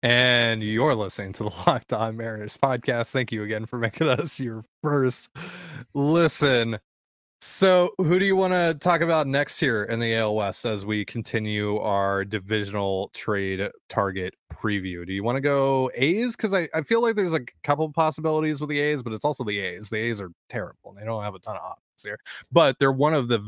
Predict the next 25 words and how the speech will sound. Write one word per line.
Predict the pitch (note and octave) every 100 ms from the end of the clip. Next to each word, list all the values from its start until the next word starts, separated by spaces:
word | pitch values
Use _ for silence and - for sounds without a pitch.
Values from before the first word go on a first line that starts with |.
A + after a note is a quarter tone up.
| G#2
very, | E3 F3 F3 E3+ E3+
very | C#3 D#3 D#3 D3 C3+ -
few, | C#3+ D3 C#3+ C#3+
like, | B2 G2 -
clear | - - B3 A#3 G#3
sellers | - - B2+ F#2+ - - - - _ _ _
heading | C3 B2+ A2+
into | G#2+ G2+
this | G2+ -
offseason. | - - - - A2
So, | A#2 F3+ E3 -
so | F3
yeah, | D#3 G2
let's, | A2+ D3 -
let's | F3+ -
talk | F#3
about | C#3+ A2+ -
them. | F#2+ F2+
So | - C#3 C3 - _ - _ _ _ _ -
I | C3
know | B2 C#3
you | C#3+
like | D3 D3
Seth | F3 E3
Brown. | E3 F3 B2+ C3+